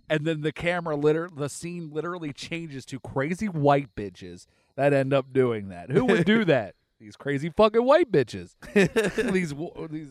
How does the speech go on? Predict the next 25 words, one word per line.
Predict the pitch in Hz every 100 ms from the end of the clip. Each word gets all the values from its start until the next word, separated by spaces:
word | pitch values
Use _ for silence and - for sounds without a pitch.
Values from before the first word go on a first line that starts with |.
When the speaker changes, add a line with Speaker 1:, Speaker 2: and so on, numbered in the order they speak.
| 139
Speaker 1:
fucking | 165 165 147
basic | 113 143 208 214
ass | 190 165 196
white | 202 285 208
bitches | - - 165 - _ _ -
that | 147
are | 139
dumb | 151 180
as | 208
fuck | - 220 185
and | 160
end | 147
up | 147 139
getting | 147 135
killed. | 123 110 82 80 _ _ _ _ _ _ _ _ _ _ _ _ _ - - -
Like, | 139 131 110 _ _ _ 147 139
I | 151
just | 151 156
think | 147 127
that's | 120
funny. | - 110 87 78 _ -
Speaker 2:
And, | 156 170
uh, | 156 127 123 _ _ _ _ -
that, | 170 202 190
um, | 175 147 123